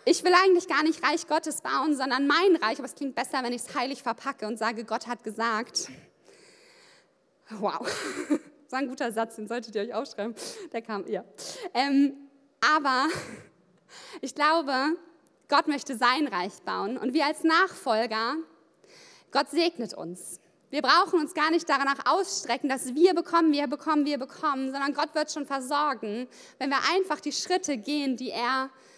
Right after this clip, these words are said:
sagt. Und ich habe das ganz praktisch diese Woche erlebt, so einen Perspektivwechsel. Und da möchte ich euch mit reinnehmen. Wir hatten schon die ersten fünf Tage der zehn Tage des Gebets. Und wir hatten Online-Gebet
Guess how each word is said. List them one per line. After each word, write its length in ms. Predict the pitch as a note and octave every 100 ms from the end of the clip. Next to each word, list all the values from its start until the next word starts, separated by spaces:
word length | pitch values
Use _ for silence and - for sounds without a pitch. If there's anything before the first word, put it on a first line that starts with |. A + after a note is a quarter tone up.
| _ -
sagt. 760 | - B3+ A3 G#3 - - - _ _ - - -
Und 80 |
ich 100 | D#4+
habe 120 | G#4+ G#4+
das 140 | G4
ganz 200 | E4+ E4
praktisch 340 | F4+ E4+ F4+
diese 300 | - D4 D4
Woche 280 | A#3+ F4 F4
erlebt, 400 | D4+ B3+ D4+ D4
so 80 | -
einen 100 | D4
Perspektivwechsel. 1040 | C#4+ D#4 - - - C4+ A#3+ A3 - A3 A3
Und 80 |
da 80 | C4+
möchte 260 | D#4 F4+ F4
ich 120 | -
euch 100 | D#4
mit 220 | D4+ D4
reinnehmen. 640 | C#4+ D4 C4+ G#3+ G#3+ A#3 B3+ - F#4
Wir 200 | C#4 F4+
hatten 200 | F4 F#4+
schon 200 | D#4+ E4+
die 80 | D4+
ersten 340 | - F4 - D4+
fünf 320 | - E4 -
Tage 640 | - D#4+ D4+ C4 A3+ B3+ D4 - - -
der 120 | C#4+
zehn 240 | - F4 D4+
Tage 320 | C#4+ C4 C4
des 220 | B3 -
Gebets. 500 | A#3+ F#3+ F#3+ F#3 -
Und 160 | - C4
wir 80 |
hatten 220 | D4+ D#4 D4+
Online-Gebet 1040 | D#4+ G4 F4 E4 D4+ B3 C4 D#4+ F4 -